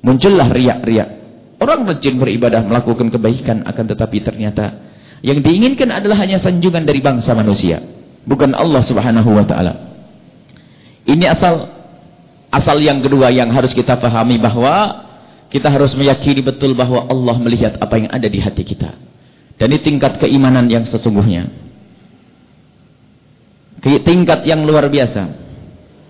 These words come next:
Ini adalah makamnya, namanya makam ihsan. Tidak cukup kita meyakini Allah ada, Nabi Muhammad ada. Akan tapi lebih dari itu kita meyakini bahwasanya Allah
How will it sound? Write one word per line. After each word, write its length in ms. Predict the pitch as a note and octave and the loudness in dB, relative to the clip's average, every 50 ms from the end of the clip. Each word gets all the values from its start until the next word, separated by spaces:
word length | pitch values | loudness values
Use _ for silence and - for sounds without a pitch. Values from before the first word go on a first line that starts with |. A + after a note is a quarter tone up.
| _ - - - _ _ - _ _ _ _ _ - - - | _ -20 -20 -20 _ _ -20 _ _ _ _ _ -10 -4 0
Ini 80 | C#3+ | 2
adalah 240 | E3 E3 F3 E3+ E3+ | 2 4 4 2 2
makamnya, 480 | E3+ D#3+ - - F3+ F#3+ F3+ E3+ D#3+ D#3 | 2 -2 0 2 0 2 2 2 2 2
namanya 320 | D#3 D#3+ E3+ F3+ F3+ F3 | 2 2 2 2 2 2
makam 320 | E3+ D#3 - D#3 D#3+ - | 2 0 0 0 0 0
ihsan. 640 | D#3 E3 - D3 - E3+ E3 E3 D3 A#2 - - - - - - - - - - - - - - - - - _ _ _ - - | 0 0 0 0 0 0 0 0 -2 -6 -8 -10 -16 -20 -20 -20 -20 -20 -20 -20 -20 -20 -20 -20 -20 -20 -20 _ _ _ -2 0
Tidak 240 | C#3 D#3 D3+ D3 | 2 2 2 2
cukup 340 | - F#3 F3 - F3+ D#3+ - C3+ | 2 2 2 2 2 0 2 0
kita 160 | E3+ E3 E3+ E3+ | -2 0 2 2
meyakini 880 | E3+ E3+ E3+ D#3+ - - F#3 F3+ F3 E3+ C#3 - - - - - - - - - - - - - - - - - | 4 4 2 2 2 0 2 2 2 2 0 -2 -6 -12 -18 -20 -20 -20 -20 -20 -20 -20 -20 -20 -20 -20 -18 -6
Allah 400 | - A#2 C3+ D3 D#3+ E3+ F3 - | -2 0 2 4 4 4 2 2
ada, 300 | - - F3 F3+ F#3 F#3 F3+ C3+ - - - - - - - - - - - - - | 2 0 2 2 4 2 2 0 -4 -10 -16 -20 -20 -20 -20 -20 -20 -20 -20 -12 -4
Nabi 240 | A2+ B2 C3 D3+ D#3+ | -2 0 2 2 4
Muhammad 400 | D#3+ D#3 C3+ C3 D#3 F3 F3 F3 | 2 2 2 2 2 2 0 0
ada. 640 | F3 - E3 F3+ F3+ F3+ E3+ D3 - - - - - - - - - - - - - - | 2 0 2 2 4 4 2 2 0 -4 -8 -10 -12 -16 -20 -20 -20 -20 -20 -20 -20 -12
Akan 320 | - - C3+ C3+ D#3+ E3 C#3 | -4 -4 -2 0 0 0 2
tapi 240 | E3+ F3+ F3 F#3+ F#3+ | 0 0 2 2 2
lebih 320 | E3+ F3+ F3 E3+ F3 D#3+ | 2 2 2 2 2 4
dari 240 | E3+ E3+ F3+ F3 F#3 | 4 4 4 4 4
itu 160 | F#3 - F#3 F3 D#3+ | 2 2 0 0 0
kita 240 | F3 - F3 F3 | 0 0 0 0
meyakini 560 | F3 F3 E3+ E3+ E3+ E3+ - F#3+ F#3+ F3+ F3+ F3 | 0 2 2 0 0 0 -2 -2 0 2 0 2
bahwasanya 560 | E3 E3+ E3+ E3+ - F3 E3 E3 E3 - - | 2 4 4 4 2 2 0 0 -2 -2 0
Allah 960 | - E3+ G3+ A3 B3 C4 B3+ B3 A#3+ A#3 A3+ A3 G#3+ G3 F#3 E3+ D3 C3 - | 2 4 4 6 6 4 4 2 2 0 2 2 4 4 6 4 4 2 0